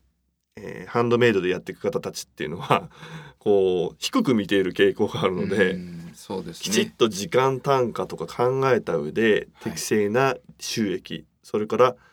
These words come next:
Speaker 1: えー、事業計画ですから、これを何個ぐらい販売して、えー、仕入れの金額だとか、自分たちがこう、収入を得るためのっていうものを、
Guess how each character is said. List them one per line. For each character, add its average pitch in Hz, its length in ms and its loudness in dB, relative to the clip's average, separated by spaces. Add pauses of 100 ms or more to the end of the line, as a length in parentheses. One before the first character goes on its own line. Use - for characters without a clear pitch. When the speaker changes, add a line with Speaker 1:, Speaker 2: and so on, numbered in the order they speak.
(340)
Speaker 1:
え 101 100 -4
ー、 - 20 -8
事 95 160 -8
業 104 180 4
計 104 160 2
画 90 240 -6
で 90 80 -6
す - 100 -10
か - 120 -4
ら、 156 160 0
こ 123 160 0
れ 110 80 4
を 101 160 2
何 104 260 -2
個 110 160 0
ぐ 110 80 0
ら 101 140 6
い 98 180 4
販 101 300 -4
売 95 200 -4
し - 140 -12
て、 135 320 2 (600)
え 90 560 -12
ー、 92 40 -14
仕 - 180 -6
入 98 100 -2
れ 95 80 0
の 92 120 -4
金 98 220 -6
額 92 240 -4
だ 95 100 0
と 82 120 -8
か、 87 60 -4
自 92 180 -6
分 98 180 -2
た 87 100 -6
ち 87 140 -8
が 95 120 -8
こ 87 720 -12
う、 - 120 -20 (260)
収 107 320 0
入 98 160 -2
を 95 60 2
得 98 120 6
る 92 120 0
た 76 120 -6
め 82 120 -6
の - 100 -8
っ - 40 -12
て - 180 -12
い - 20 -10
う - 20 -12
も - 100 -10
の 160 100 -2
を、 - 200 -4